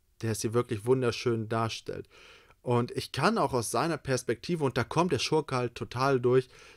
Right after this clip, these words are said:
verstehen, dass er sagt, „Ja, grundsätzlich sind die Titans ja am Tode meines Sohnes schuld, obwohl niemand Grant auch nur ansatzweise lebensbedrohlich getroffen hätte.“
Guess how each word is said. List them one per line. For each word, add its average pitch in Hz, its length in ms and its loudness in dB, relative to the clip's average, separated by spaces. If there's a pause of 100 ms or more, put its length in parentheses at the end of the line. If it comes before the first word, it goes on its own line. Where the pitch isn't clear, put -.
verstehen, 135 540 4
dass 123 220 2
er 123 100 4
sagt, 123 340 0 (360)
„Ja, 98 80 -6
grundsätzlich 104 560 -2
sind 147 160 -4
die 139 80 -4
Titans 165 400 -2
ja 107 120 -2
am 104 140 -6
Tode 110 260 -2
meines 104 360 -4
Sohnes 110 280 -2
schuld, 131 300 2 (300)
obwohl 120 340 4
niemand 127 480 -2
Grant 113 340 0
auch 104 120 0
nur 113 180 -4
ansatzweise 117 720 0
lebensbedrohlich 110 1000 -2
getroffen 123 500 0
hätte.“ - 260 -10